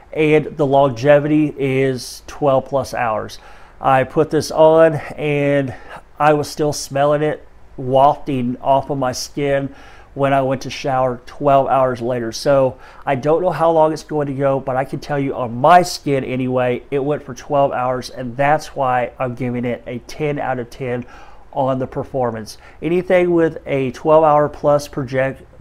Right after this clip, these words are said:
anything with twelve hour plus longevity is pretty much going to be a ten out of ten, and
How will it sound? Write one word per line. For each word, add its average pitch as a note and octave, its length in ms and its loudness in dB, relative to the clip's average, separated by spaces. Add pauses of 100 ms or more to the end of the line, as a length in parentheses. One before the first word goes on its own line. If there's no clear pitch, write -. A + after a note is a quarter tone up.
(120)
anything F#3+ 380 0
with D3 160 0
twelve D#3 400 4
hour C#3+ 300 0
plus C#3+ 540 0
longevity C#3 760 -2 (280)
is C3 120 -14
pretty D#3 280 -4
much C#3+ 240 -2
going C3+ 200 -2
to B2 60 -2
be B2 100 -4
a A#2 60 -6
ten C#3 220 -10
out B2 140 -2
of G#2+ 120 -10
ten, C3 440 -4 (420)
and B2 520 -4